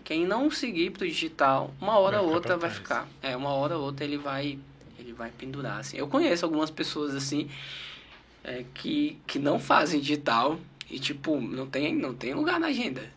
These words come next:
Speaker 1: É absurdo, assim. Tem, eu falo, "Cara, você é MacGyver, assim." Mas até quando que ele vai segurar essa onda?
Speaker 2: É.
Speaker 1: Até quando que as pessoas, novos clientes vão vindo? Porque, querendo ou não,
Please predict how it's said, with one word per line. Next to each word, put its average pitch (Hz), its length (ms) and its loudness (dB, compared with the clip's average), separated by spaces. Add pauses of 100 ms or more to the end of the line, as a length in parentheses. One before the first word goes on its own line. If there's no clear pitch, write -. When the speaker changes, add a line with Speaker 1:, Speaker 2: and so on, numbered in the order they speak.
(140)
Speaker 1:
É - 180 -12
absurdo, - 460 -4
assim. - 340 -14
Tem, 113 180 -10 (680)
eu 123 120 -10
falo, 127 160 -4
"Cara, - 240 -2
você 123 300 -6
é 302 420 -6 (880)
MacGyver, 151 520 6
assim." - 260 -12 (600)
Mas 117 460 -8
até 139 220 -2
quando 123 260 -6
que - 80 -10
ele 127 100 -8
vai 123 100 -6
segurar 120 260 -8
essa 120 200 -6
onda? 113 200 -12 (200)
Speaker 2:
É. 95 120 -10 (580)
Speaker 1:
Até - 180 -12
quando 127 240 -8
que 120 80 -8
as 120 80 -6
pessoas, 123 560 -4 (160)
novos 117 240 -4
clientes 120 540 -2
vão 113 220 -6
vindo? 117 340 -4
Porque, 113 480 -8 (340)
querendo 120 280 -4
ou 123 40 -2
não, 143 480 -2